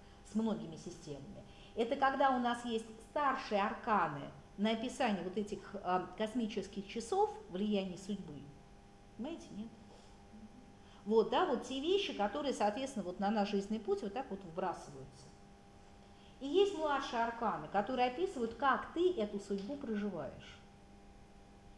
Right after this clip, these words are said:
Понятно? Ну вот прям так, чтобы вот только так мы это разделяли, так нельзя сказать, да, потому что действительно иногда бывает,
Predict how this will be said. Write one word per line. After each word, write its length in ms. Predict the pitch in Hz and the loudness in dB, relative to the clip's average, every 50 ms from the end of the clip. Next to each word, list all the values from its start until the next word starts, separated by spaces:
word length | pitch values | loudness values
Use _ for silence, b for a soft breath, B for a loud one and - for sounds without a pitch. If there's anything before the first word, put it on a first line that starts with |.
| - - - - - - - - - | -20 -20 -20 -20 -20 -20 -20 -12 -6
Понятно? 360 | 240 302 381 415 415 - - - - - B B B B B | -4 -4 -4 -4 -4 -8 -12 -14 -14 -16 B B B B B
Ну 140 | 285 370 403 | 0 0 2
вот 240 | 349 370 359 - - | 2 2 0 0 2
прям 280 | 330 339 339 339 339 | 4 4 4 4 4
так, 200 | - 349 339 339 | 4 4 4 4
чтобы 280 | - - 302 294 254 269 | 2 0 0 0 0 0
вот 200 | 277 302 - - | 0 -2 0 2
только 280 | 349 339 339 339 320 | 2 2 4 2 0
так 360 | - - - - 262 269 - 220 | -2 4 6 8 8 8 6 6
мы 140 | 208 202 | 4 4
это 160 | 202 202 - 202 | 4 2 0 0
разделяли, 640 | 208 208 208 233 294 330 392 440 466 466 381 262 | 0 0 -2 0 2 4 4 6 6 6 6 4
так 240 | 208 - 240 254 - | 4 2 0 0 2
нельзя 380 | 277 254 247 214 190 185 156 143 | 2 2 2 2 2 2 0 0
сказать, 420 | - - - 131 135 135 127 - 175 | -2 -4 -6 -6 -6 -8 -8 -2 0
да, 120 | 254 349 | 0 0
потому 200 | - - 247 233 | 2 2 0 0
что 80 | 202 214 | 0 0
действительно 420 | 240 - - 381 392 392 277 233 | -4 -2 2 2 2 2 2 2
иногда 300 | 214 214 226 226 294 302 | 0 0 2 2 2 2
бывает, 340 | 262 226 214 240 233 226 | 2 2 2 4 4 2